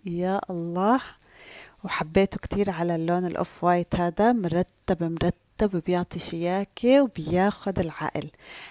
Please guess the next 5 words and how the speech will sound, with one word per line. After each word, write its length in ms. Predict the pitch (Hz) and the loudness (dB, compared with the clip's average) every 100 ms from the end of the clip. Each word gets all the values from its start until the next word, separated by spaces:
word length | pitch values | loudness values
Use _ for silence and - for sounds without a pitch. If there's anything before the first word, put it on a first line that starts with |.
| - | 0
هلأ 320 | 185 185 175 | 4 4 2
هيك 380 | 190 202 247 - | 4 6 6 4
احنا 240 | - - 208 | -6 -4 -6
خلصنا 580 | - 175 196 208 220 | -2 2 2 0 -2
تلتاشر 920 | 208 160 170 - - 208 214 247 240 | -2 -2 -2 -4 0 0 2 0 0